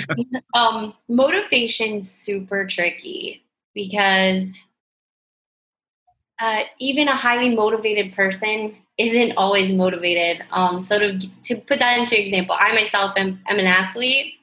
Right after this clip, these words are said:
Speaker 2: I love the process of training. It's probably my favorite part. Competing's a different flavor of fun, but I really like the process.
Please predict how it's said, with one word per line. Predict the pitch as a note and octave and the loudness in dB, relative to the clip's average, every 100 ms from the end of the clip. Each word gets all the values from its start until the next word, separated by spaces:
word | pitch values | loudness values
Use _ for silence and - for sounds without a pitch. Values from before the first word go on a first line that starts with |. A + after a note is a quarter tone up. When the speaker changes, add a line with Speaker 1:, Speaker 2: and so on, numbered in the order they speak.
| _ _ _ | _ _ _
Speaker 2:
I | - A3+ G3 | 0 0 2
love | G3 G3 G3 F#3+ | 2 4 2 -2
the | F#3+ | -2
process | - F3+ F3 F#3+ F#3 | 2 2 2 0 -2
of | F3+ F3 | -4 -4
training. | F3+ F3 F#3 G3+ G#3 - _ | -2 0 0 0 -6 -12 _
It's | - | -12
probably | - G3+ G3 | -2 0 4
my | F#3 F3+ | 2 2
favorite | F#3 F3+ - - | 2 0 -4 -2
part. | F3 F#3+ F#3+ - | 2 2 -2 -8
Competing's | G#3 G3 A3 G#3 G3 - | -10 -4 -2 -2 -4 -6
a | F#3+ | -4
different | F#3+ G3 F#3+ - | -2 -2 -2 -4
flavor | F#3+ F#3+ A3+ | -4 0 0
of | B3 | -2
fun, | - C4+ C#4 B3 | 0 0 0 0
but | F3+ | 0
I | F3+ | 2
really | F#3+ F#3+ | 2 2
like | F#3 | 0
the | F#3 - | -2 -2
process. | F#3 - C4+ D4+ - | 0 0 -2 -2 -8